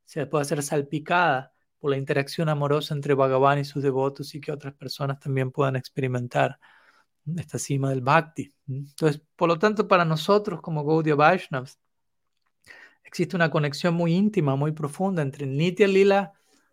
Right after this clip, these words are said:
y el Shristi Lila, el cielo y la tierra,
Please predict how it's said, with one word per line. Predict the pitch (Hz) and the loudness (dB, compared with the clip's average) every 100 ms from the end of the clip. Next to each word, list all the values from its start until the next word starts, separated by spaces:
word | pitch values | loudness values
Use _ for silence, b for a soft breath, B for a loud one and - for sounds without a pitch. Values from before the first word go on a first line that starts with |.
| _ | _
y | - | -8
el | 147 | -6
Shristi | - 160 160 160 | -2 2 2 2
Lila, | 156 170 160 - - - 147 | 2 4 2 -2 -8 -10 -8
el | 165 143 | -6 -6
cielo | - 170 170 | -2 2 2
y | 165 | 2
la | 151 151 | 2 0
tierra, | 170 165 131 95 | 0 0 -2 -8